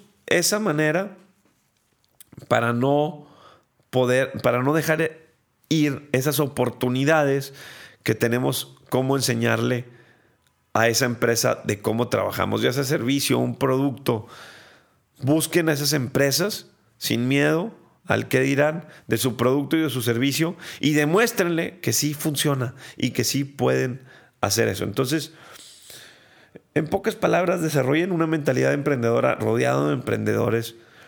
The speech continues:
Eso te va a llevar a rodearte de gente ganadora. Te va, te vas a mantener actualizado en esos eventos, en esos compromisos.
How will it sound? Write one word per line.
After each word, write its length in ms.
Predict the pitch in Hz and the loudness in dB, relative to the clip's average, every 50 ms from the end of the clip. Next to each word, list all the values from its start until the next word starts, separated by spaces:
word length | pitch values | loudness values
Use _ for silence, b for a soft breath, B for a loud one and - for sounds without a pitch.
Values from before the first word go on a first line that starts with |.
| B B B B B B B B B B _ _ _ _ _ _ _ _ _ _ _ _ _ _ _ _ _ _ - | B B B B B B B B B B _ _ _ _ _ _ _ _ _ _ _ _ _ _ _ _ _ _ 0
Eso 260 | - 147 151 135 165 | 2 2 2 2 0
te 80 | 156 165 | 0 2
va 80 | 143 143 | 2 2
a 40 | |
llevar 240 | 143 147 143 143 139 | 2 2 2 2 2
a 60 | 143 | 2
rodearte 520 | 139 123 117 117 123 151 190 208 - - 226 | 0 0 2 2 4 4 2 2 2 0 0
de 100 | 202 196 | 2 2
gente 380 | - 143 143 139 135 147 139 | 0 0 0 0 0 0 0
ganadora. 560 | 127 117 110 107 104 107 107 107 113 123 135 - - B B B B B B B | 2 0 0 0 2 2 2 0 0 -2 -4 -8 -16 B B B B B B B
Te 80 | - 117 | 0 2
va, 220 | 120 123 120 - | 2 2 2 0
te 160 | - - 123 | 0 0 2
vas 200 | 120 123 135 135 | 2 2 2 2
a 40 | 180 | 0
mantener 400 | 170 170 160 139 - - 127 135 | 0 0 0 0 -2 0 0 0
actualizado 680 | 147 156 143 - 156 143 131 113 - 127 120 123 139 139 | 0 0 0 0 0 0 0 0 0 0 0 0 0 0
en 80 | 135 | 0
esos 240 | 139 123 151 156 135 | 0 -2 -2 -2 -2
eventos, 440 | 143 123 120 117 139 135 - 147 127 | -2 0 0 0 0 0 -2 -2 0
en 80 | 139 135 | 0 0
esos 260 | 143 139 156 160 135 | 0 -2 -2 -6 -4
compromisos. 760 | - 165 160 143 - 131 120 123 131 123 - - 143 135 - | -4 -4 -4 -2 -2 -2 0 0 -2 -2 -2 -2 -2 -2 -4